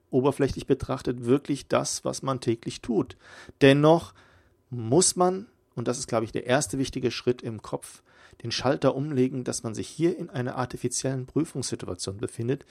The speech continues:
die obwohl sie sehr ähnlich klingt zu dem, was man in der Praxis macht, ganz andere Anforderungen stellt, um eben dann die Prüfung am Ende auch zu bestehen. Ja, äh, weitere Punkte, die ich mir natürlich auch überlegt habe, sind vielleicht die Prüflinge einfach zu dumm. Aber,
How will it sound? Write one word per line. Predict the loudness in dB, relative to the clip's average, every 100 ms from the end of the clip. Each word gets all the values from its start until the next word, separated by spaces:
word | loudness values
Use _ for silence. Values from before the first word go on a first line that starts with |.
| -20 -20 -20 _ -2
die | 0 0 -4 _ _ _ _ _ -6
obwohl | 2 10 10
sie | 10 6
sehr | 6 6
ähnlich | 4 2 2 -2
klingt | -2 -2 0
zu | -2
dem, | -2 0
was | -2 -2
man | -4
in |
der | -2
Praxis | -2 -4 -6 -4 -4 -2
macht, | -2 -4 -6 -20 _ _ _
ganz | 0 0 0
andere | -4 -2 -2 -4
Anforderungen | -6 -2 0 0 -4
stellt, | -8 -4 -2 -2 -8 _ _ _ _ -2
um | 0 -2 -6 _
eben | 0 0 0 -10 -6
dann | -4 -4
die | -4
Prüfung | -4 -4 -4
am | -6
Ende | -8 -10
auch | -12
zu | -10 -10
bestehen. | -10 -8 -10 -10 _ _ _ _
Ja, | 0 0 -2 -6
äh, | -8 -8 -12
weitere | -2 4 4 4 -2
Punkte, | -4 -4 -2 -4
die | -2
ich | -2
mir |
natürlich | 2 2 2
auch | 0
überlegt | 4 4 4
habe, | -2 -4
sind | -4 -4
vielleicht | -4 -6
die |
Prüflinge | 0 0 2 -2
einfach | -4 -10
zu | -14 -10
dumm. | -4 -2 -4 -10 _ _ _
Aber, | 0 2 0